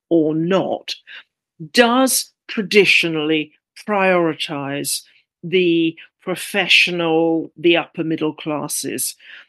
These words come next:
And often in the past, that has tended to mean white, the white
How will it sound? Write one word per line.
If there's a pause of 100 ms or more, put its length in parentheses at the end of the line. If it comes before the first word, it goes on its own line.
(160)
And (380)
often
in
the
past,
that
has
tended
to
mean
white,
the
white